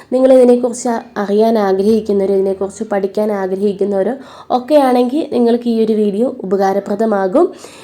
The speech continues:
ഇതിനെ എന്തിനു നശിപ്പിക്കുന്നു എന്നൊന്നും ആരും ചോദിക്കരുത്. ഇതിനെ വളർത്തുന്നതുകൊണ്ട് ഒരു ഉപകാരവും ഇല്ല. ഇത് ഉപദ്രവകാരി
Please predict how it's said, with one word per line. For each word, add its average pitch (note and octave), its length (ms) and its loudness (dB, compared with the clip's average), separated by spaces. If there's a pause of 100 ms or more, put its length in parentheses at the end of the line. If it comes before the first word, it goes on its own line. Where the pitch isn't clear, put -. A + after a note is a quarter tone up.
(140)
ഇതിനെ A#3 360 4 (280)
എന്തിനു G3+ 320 0
നശിപ്പിക്കുന്നു B3 640 -2
എന്നൊന്നും G#3 400 0
ആരും G3 260 0
ചോദിക്കരുത്. G3+ 640 -2
ഇതിനെ G3 240 -2
വളർത്തുന്നതുകൊണ്ട് G3+ 720 -4 (440)
ഒരു D#4 160 2
ഉപകാരവും G#3 540 2
ഇല്ല. G3 160 0 (220)
ഇത് G3+ 240 -2
ഉപദ്രവകാരി G#3+ 760 -2